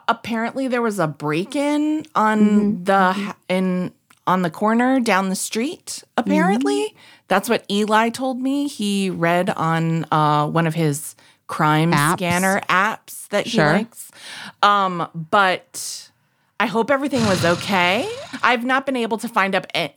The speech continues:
Speaker 1: find any follow-up information for why, in a scary way, helicopters, uh, were s-,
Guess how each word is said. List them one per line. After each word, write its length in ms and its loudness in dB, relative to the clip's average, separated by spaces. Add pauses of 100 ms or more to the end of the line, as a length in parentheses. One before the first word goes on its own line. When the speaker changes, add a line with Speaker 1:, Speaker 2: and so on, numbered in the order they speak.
Speaker 1:
find 420 0
any 360 0
follow-up 600 2
information 720 -2
for 280 2
why, 720 2 (720)
in 160 2
a 80 4
scary 520 2
way, 440 2
helicopters, 1300 -2 (100)
uh, 480 2
were 460 2
s-, 260 -10